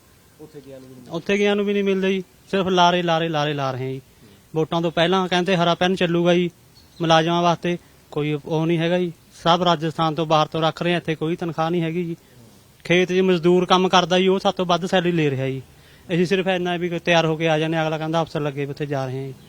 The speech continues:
Speaker 2: ਇੱਕ ਤੇਲ ਨਹੀਂ ਪੂਰਾ ਹੁੰਦਾ ਜੀ, ਤੁਸੀਂ ਆਪੇ ਦੱਸ ਦਿਓ ਜੀ। ਅਸੀਂ ਤਾਂ ਚਲੋ ਪਿੰਡ 'ਚ ਰਹਿੰਦੇ ਆ, ਜਿਹੜੇ ਸ਼ਹਿਰ 'ਚ ਰਹਿੰਦੇ ਆ, ਉਹ ਇੱਕ ਮਹੀਨਾ ਦੁੱਧ ਲੈ ਕੇ ਦਿਖਾ ਦੇਣ ਜੀ, ਜੇ ਉਹਨਾਂ ਦਾ ਘਰ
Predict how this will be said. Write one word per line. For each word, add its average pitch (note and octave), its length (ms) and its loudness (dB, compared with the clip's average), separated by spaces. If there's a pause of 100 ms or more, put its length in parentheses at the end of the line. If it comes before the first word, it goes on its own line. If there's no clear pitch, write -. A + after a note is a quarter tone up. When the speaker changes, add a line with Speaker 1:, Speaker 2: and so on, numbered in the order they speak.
(440)
Speaker 2:
ਇੱਕ F#3 140 -4
ਤੇਲ F#3 260 6
ਨਹੀਂ F#3+ 120 6
ਪੂਰਾ E3 240 2
ਹੁੰਦਾ D#3+ 260 -2
ਜੀ, D#3 120 -6 (220)
ਤੁਸੀਂ F3 200 0
ਆਪੇ E3+ 220 0
ਦੱਸ D3 180 -2
ਦਿਓ C#3 120 -6
ਜੀ। C#3+ 60 -8 (560)
ਅਸੀਂ E3+ 120 -4
ਤਾਂ F3+ 100 -4
ਚਲੋ F#3+ 160 0
ਪਿੰਡ F3+ 240 0
'ਚ E3+ 60 -2
ਰਹਿੰਦੇ F#3 340 2
ਆ, G3 60 2
ਜਿਹੜੇ F#3 180 2
ਸ਼ਹਿਰ F#3 260 0
'ਚ F#3+ 60 -4
ਰਹਿੰਦੇ F#3+ 320 0
ਆ, G3 60 -2 (340)
ਉਹ F3+ 80 0
ਇੱਕ F#3 140 -4
ਮਹੀਨਾ F#3 260 0
ਦੁੱਧ E3+ 220 -4
ਲੈ G3+ 140 0
ਕੇ F#3+ 120 -2
ਦਿਖਾ D3+ 220 -2
ਦੇਣ E3+ 140 -2
ਜੀ, E3 160 -6 (160)
ਜੇ D#3 120 -2
ਉਹਨਾਂ F3 200 -2
ਦਾ F#3 100 -2
ਘਰ F3 60 -4